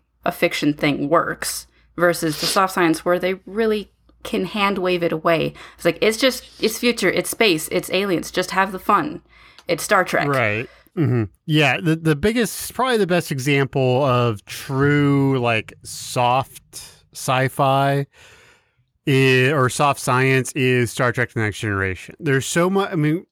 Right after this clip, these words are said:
Speaker 2: there's so much in there that is just, oh, it just works, like the anti-gravity machines or the gravity generators or whatever. You know, it just, they don't explain, they just say it's there,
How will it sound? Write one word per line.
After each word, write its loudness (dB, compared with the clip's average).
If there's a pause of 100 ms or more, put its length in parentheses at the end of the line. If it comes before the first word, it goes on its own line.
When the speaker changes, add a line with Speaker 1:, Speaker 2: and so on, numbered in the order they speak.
(140)
Speaker 2:
there's 0
so 0
much 0
in 2
there 2
that 2
is -4
just, -2 (880)
oh, 2
it -2
just -4
works, -2
like -2
the 0
anti-gravity 2
machines 0
or 2
the -2
gravity 2
generators 2
or -2
whatever. 0 (100)
You 0
know, 2
it 2
just, -2 (640)
they 2
don't 4
explain, 0
they 2
just -2
say 0
it's -4
there, -2